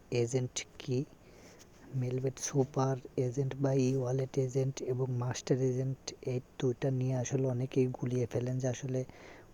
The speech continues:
বোঝেন না অনেকে যে কোনটা মাস্টার এজেন্ট, কোনটা সুপার এজেন্ট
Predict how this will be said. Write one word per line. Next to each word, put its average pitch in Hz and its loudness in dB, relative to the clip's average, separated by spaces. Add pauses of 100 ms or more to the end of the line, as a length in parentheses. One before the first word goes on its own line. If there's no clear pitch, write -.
বোঝেন 127 2
না 131 2
অনেকে 127 -2
যে 131 -2
কোনটা 123 0
মাস্টার 127 -2
এজেন্ট, 143 0
কোনটা 127 -4
সুপার 127 -2
এজেন্ট 120 -6